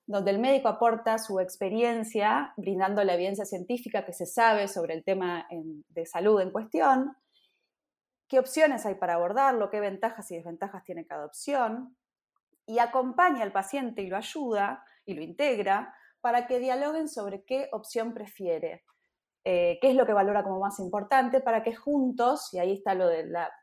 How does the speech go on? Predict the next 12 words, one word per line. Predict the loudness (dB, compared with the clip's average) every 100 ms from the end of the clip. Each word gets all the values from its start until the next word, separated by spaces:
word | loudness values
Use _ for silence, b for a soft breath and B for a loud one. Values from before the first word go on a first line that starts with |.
| _
lo | -10 -6
compartido, | -2 2 2 6 8 8 4 -4 -16 b
<laughs> | b b -2
eh, | 2 4 2 2 2
puedan | 4 4
tomar | 2 2 2
una | 0
decisión | -2 -4 2 2 4
que | -2
sea | 0 -2
la | -2
mejor | -6 -8 0 2 2